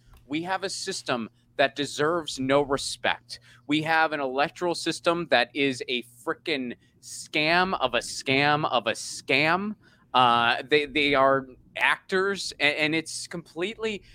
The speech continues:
I have heard, and I, I wouldn't know 'cause I've never lived through this, but I have been told that there was a point in time in this country, it was before either of us were born, but I have been told there was a point in time in this country where there actually were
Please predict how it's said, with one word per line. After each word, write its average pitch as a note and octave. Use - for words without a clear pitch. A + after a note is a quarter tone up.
I G#3+
have C4
heard, D#3+
and D3+
I, F3
I G3
wouldn't G3+
know C3
'cause -
I've C#3
never D3+
lived D#3+
through G2+
this, D#2+
but D3
I E3+
have G#3
been G#3+
told B2
that D3
there D#3
was F3
a A3+
point E3+
in G#3+
time D#3+
in B2
this D3+
country, A2
it C3
was B2
before C#3+
either C#3+
of A2
us B2+
were G#2+
born, G2+
but C#3
I D3+
have F#3
been G#3
told C3
there C3
was D3
a C3
point C3+
in F#3
time A2+
in C3
this B2+
country G#2+
where F#3
there F3
actually G#3
were G#3